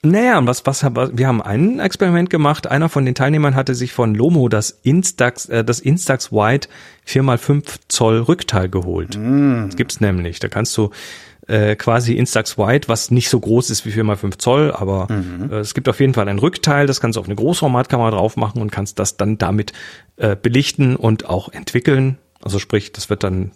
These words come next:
Speaker 1: mit Motor ausgeworfen, wie halt auch aus einer äh, Sofortbildkamera. Und ja, ähm, was will man lieber kaufen, Fuji oder Polaroid? Also die waren gut, die Großformatbilder, die da rausgekommen sind.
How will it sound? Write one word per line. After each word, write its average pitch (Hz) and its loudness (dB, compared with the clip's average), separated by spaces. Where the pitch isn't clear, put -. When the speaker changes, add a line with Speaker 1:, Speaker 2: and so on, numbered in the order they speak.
Speaker 1:
mit 104 -8
Motor 110 4
ausgeworfen, 101 -2
wie 95 -4
halt 98 -4
auch 90 -4
aus 87 -8
einer 87 -8
äh, 98 -4
Sofortbildkamera. 90 -8
Und 92 -14
ja, 151 2
ähm, 165 4
was 147 -2
will 165 4
man 156 4
lieber 156 0
kaufen, 98 -6
Fuji 139 -2
oder 127 0
Polaroid? 123 -2
Also 165 4
die 175 2
waren 226 2
gut, 302 0
die 117 -4
Großformatbilder, 104 -6
die 101 -6
da 104 -2
rausgekommen 92 -10
sind. - -14